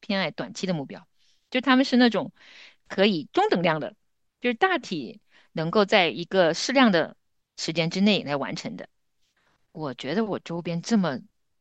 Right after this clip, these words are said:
适中的人不多，至少我不属于这一种。我注意到这个小文章呢，就是因为我发现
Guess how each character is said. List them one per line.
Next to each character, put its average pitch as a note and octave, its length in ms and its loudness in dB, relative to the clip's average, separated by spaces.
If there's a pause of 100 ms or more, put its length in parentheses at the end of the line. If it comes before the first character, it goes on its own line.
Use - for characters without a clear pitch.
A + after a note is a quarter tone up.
(180)
适 - 300 -4
中 G#3 200 2
的 F#3+ 80 2
人 B2+ 220 -8 (100)
不 D#3+ 80 -10
多， D3 280 -8 (800)
至 - 120 -14
少 D3+ 240 -6
我 C#3+ 80 -10
不 - 100 -12
属 D3 180 -8
于 D3+ 60 -10
这 D#3+ 80 -4
一 D3 80 -4
种。 - 140 -12 (920)
我 F#3 200 0 (100)
注 E4 140 2
意 D4+ 40 4
到 C#4+ 140 8
这 C4+ 140 0
个 A3 100 4
小 C#3+ 160 0
文 D#3 160 0
章 G#3+ 220 4
呢， F#3+ 100 4
就 G#3 160 -4
是 G#3 80 -2
因 G#3+ 120 4
为 G#3 100 4
我 F3+ 100 -2
发 A3 220 -2
现 G#3 260 2